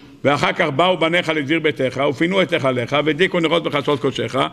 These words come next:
וקבעו שמונת ימי חנוכה אלו להודות שמך הגדול. אז מה קרה? בית המקדש חזר לעבודה, החזירו בחזרה. אמר לו, אתה תביא את החנוכה, ומהחנוכה הזה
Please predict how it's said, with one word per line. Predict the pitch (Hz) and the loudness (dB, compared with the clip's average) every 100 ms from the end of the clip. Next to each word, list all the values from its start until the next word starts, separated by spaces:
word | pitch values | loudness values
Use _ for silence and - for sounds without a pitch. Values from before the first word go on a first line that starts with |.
| - - - - | -6 -20 -10 -2
וקבעו | 117 139 180 | 2 4 4
שמונת | 175 165 185 175 | 4 2 2 2
ימי | 180 170 | 0 0
חנוכה | 175 185 175 | 0 -2 0
אלו | 220 196 | 0 2
להודות | 156 147 156 | 0 0 -2
שמך | 156 | -2
הגדול. | 165 175 180 180 | -2 0 2 2
אז | 147 | 2
מה | 156 | 0
קרה? | 170 165 165 175 - - - _ - | 0 0 0 -4 -10 -20 -20 _ -6
בית | - 254 285 269 | 0 2 4 2
המקדש | 277 220 285 269 | 0 2 0 2
חזר | - 269 277 277 | 0 0 0 2
לעבודה, | 285 277 277 285 311 320 285 170 - - 247 | 0 0 0 2 2 2 0 -2 -8 -4 0
החזירו | 240 185 294 302 | 0 0 -2 0
בחזרה. | 277 254 240 294 302 330 294 220 - - 202 | 0 0 -2 -2 0 2 0 -2 -8 -6 -4
אמר | 226 262 | 0 0
לו, | 269 254 | 0 0
אתה | 277 277 | 0 0
תביא | 269 269 | 0 -2
את | 220 | -2
החנוכה, | 247 220 302 320 - 330 359 311 - - | -2 0 0 0 0 2 2 0 -6 -6
ומהחנוכה | 214 262 233 247 311 285 269 | -2 0 0 -2 -4 -2 -2
הזה | 269 254 | 0 2